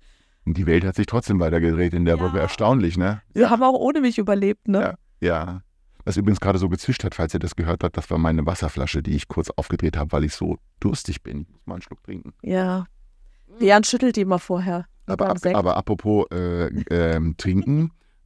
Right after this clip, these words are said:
Speaker 1: ähm, was gab's da? Ein bisschen Jagertee? Habt ihr auch
Speaker 2: Ja,
Speaker 1: getrunken?
Speaker 2: ich hab, ich trinke ja keinen Alkohol, ne?
Speaker 1: Okay, dann ist Jagertee ja eher nicht das
Speaker 2: So,
Speaker 1: Richtige.
Speaker 2: ja, und, äh, wir waren dann wirklich,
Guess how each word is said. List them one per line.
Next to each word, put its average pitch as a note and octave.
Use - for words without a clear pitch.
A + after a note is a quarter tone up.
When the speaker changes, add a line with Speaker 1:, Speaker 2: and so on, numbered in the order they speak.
Speaker 1:
ähm, E2
was F2+
gab's F2+
da? D#2+
Ein F2
bisschen F#2
Jagertee? F2
Habt -
ihr -
auch -
Speaker 2:
Ja, A3+
Speaker 1:
getrunken? F3
Speaker 2:
ich G#3+
hab, G#3+
ich F#3+
trinke B3+
ja A#3
keinen A#3
Alkohol, F3
ne? G3+
Speaker 1:
Okay, F#2
dann F#2
ist F2+
Jagertee F#2+
ja G2
eher F#2+
nicht -
das F#2
Speaker 2:
So, A#3
Speaker 1:
Richtige. G#3+
Speaker 2:
ja, G#3+
und, G#3+
äh, G3
wir G3
waren G#3+
dann G3+
wirklich, G#3